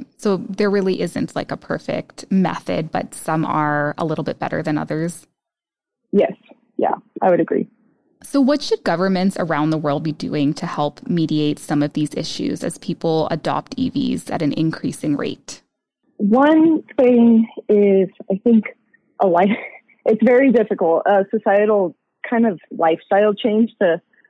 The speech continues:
Speaker 2: reduce the need for vehicles in general. Um, you know, better public transportation, better walkable cities. Um, that's really unlikely, um, in the near term, but governments can start to make that approach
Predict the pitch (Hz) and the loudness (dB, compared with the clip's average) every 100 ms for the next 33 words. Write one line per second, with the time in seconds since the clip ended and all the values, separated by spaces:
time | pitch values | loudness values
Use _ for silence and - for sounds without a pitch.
0 | _ _ - 185 - 165 208 294 _ _ | _ _ -2 0 0 2 2 0 _ _
1 | _ - 262 240 262 262 277 - 233 226 | _ 0 2 6 6 6 2 0 2 4
2 | 277 294 285 320 349 339 339 320 320 330 | 4 2 2 2 4 4 4 2 2 2
3 | 330 285 302 311 330 - - _ - 196 | 2 4 4 4 0 -4 -20 _ -4 0
4 | 185 175 160 151 - 185 170 160 170 175 | 0 0 0 -2 -2 0 0 4 4 4
5 | - 175 175 196 170 - - 226 240 220 | 2 -2 0 0 0 0 2 4 6 4
6 | 175 170 156 165 - - - 254 233 226 | 4 4 4 2 0 -6 0 2 4 4
7 | 220 - - - - 185 170 160 160 165 | 2 -4 -20 -20 -4 0 2 2 0 -4
8 | _ - 226 233 - 185 - 233 226 214 | _ -2 0 0 -4 -4 2 4 6 4
9 | 202 185 175 175 170 180 - 190 165 156 | 4 2 0 -2 -2 -6 -4 0 0 0
10 | 202 190 - - 190 170 175 185 190 180 | 0 -2 -6 -6 -6 -4 -4 -4 -2 -2
11 | - 170 175 196 180 - _ 214 190 185 | -2 -2 0 0 0 -4 _ 0 2 0
12 | 180 _ 214 - 165 - - 170 165 - | -2 _ -4 -2 -4 -4 -4 -2 -2 -4
13 | _ _ 196 202 196 196 190 - 180 | _ _ 0 2 4 4 2 2 0